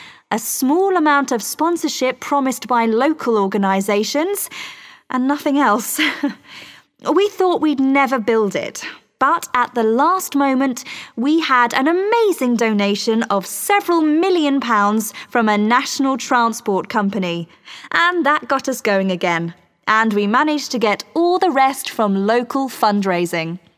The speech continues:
There's hardly a street in the city that hasn't made its contribution one way or another, so there's a true sense of local ownership here. So, this is what we got.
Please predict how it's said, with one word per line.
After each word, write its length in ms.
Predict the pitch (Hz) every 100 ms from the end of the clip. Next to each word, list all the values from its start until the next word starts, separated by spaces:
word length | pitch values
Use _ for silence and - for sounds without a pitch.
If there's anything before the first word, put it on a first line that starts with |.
| _ _ _ _ _ - -
There's 180 | 247 240
hardly 480 | - 339 349 311 262
a 60 |
street 480 | - - - 349 349
in 100 | 330
the 80 | 302
city 480 | - 254 233 190 180
that 160 | 214
hasn't 420 | - 311 349 381 226
made 280 | 226 226
its 160 | 208 -
contribution 840 | - 330 311 240 240 226 240 233 240
one 340 | 220 208 202
way 300 | 190 185 185
or 180 | - 170
another, 540 | 180 233 233 196 175 196 - - - -
so 420 | - 320 349 381
there's 240 | 254 220 214
a 100 | 202
true 400 | - - 403 415
sense 460 | - 240 240 -
of 180 | - 185
local 640 | 202 233 254 247 277 254 -
ownership 600 | 220 214 220 214 175 -
here. 480 | 220 196 170 165 - _ _ _ _ _ - -
So, 480 | - 466 370 208 180 - -
this 280 | 233 359 -
is 160 | 415 262
what 180 | 311
we 100 | 285
got. 460 | 226 233 180 - -